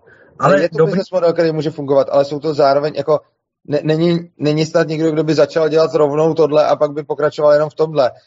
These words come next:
Speaker 2: Je to, že ta mafie dělá prostě milion biznisů a pak někdy začne taky vybírat výpalný. Mimochodem to výpalný není zdaleka tak jako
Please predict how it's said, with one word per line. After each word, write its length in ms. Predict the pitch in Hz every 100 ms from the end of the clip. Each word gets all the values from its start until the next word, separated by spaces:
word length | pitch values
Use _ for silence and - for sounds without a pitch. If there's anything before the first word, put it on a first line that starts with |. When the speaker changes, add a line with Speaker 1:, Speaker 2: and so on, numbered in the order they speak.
| _
Speaker 2:
Je 100 | 139
to, 100 | 135
že 100 | 143
ta 100 | 147
mafie 340 | 147 139 156 147
dělá 240 | 143 147
prostě 420 | 143 135 160 156
milion 480 | 135 127 143 147 151
biznisů 360 | 139 131 139 151
a 80 |
pak 180 | 143 147
někdy 360 | 139 135 135 143
začne 280 | 143 143 143
taky 180 | 135
vybírat 360 | 143 135 139 139
výpalný. 460 | 131 151 151 131 113 _ _ -
Mimochodem 340 | 135 143 151
to 80 | 139
výpalný 360 | 139 143 143 143
není 200 | 143 143
zdaleka 380 | 135 135 135
tak 240 | 147 143 - -
jako 500 | 127 - 143 139 131